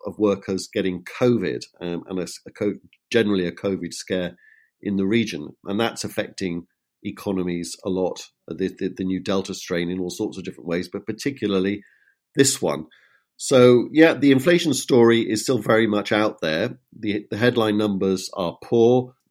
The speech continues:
We have central banks starting to mutter about talks about talks about reducing monetary easing,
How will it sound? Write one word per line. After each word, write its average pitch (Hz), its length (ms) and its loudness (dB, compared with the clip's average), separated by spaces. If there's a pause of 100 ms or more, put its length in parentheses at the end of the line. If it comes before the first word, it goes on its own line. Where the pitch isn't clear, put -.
We 104 160 -2
have 107 300 -4
central 98 340 -6
banks 98 300 -2
starting 101 460 -4
to 98 100 -6
mutter 98 500 -2
about 98 540 0 (640)
talks 208 320 6
about 131 320 2
talks - 580 0
about 90 300 -4 (320)
reducing 107 720 -2
monetary 101 560 -2
easing, 104 580 -6